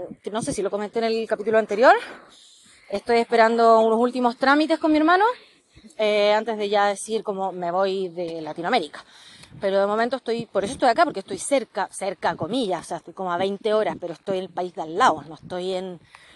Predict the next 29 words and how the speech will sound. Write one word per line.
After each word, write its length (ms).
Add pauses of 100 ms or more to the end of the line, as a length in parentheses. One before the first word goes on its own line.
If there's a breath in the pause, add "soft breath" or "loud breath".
México. 460
<laughs> 920
Entonces, 640 (420 loud breath)
eh, 440
um, 280 (400 loud breath)
por 120
eso 120
estoy 160
acá, 400
por 120
eso 120
estoy 160
tomándomelo 460
con 140
tanta 260
calma, 460 (400 loud breath)
por 100
eso 160
no 80
he 40
hecho 220
grandes 340
actividades, 800
he 20
estado 300
mayormente 460
en 60
el 80
hostal, 720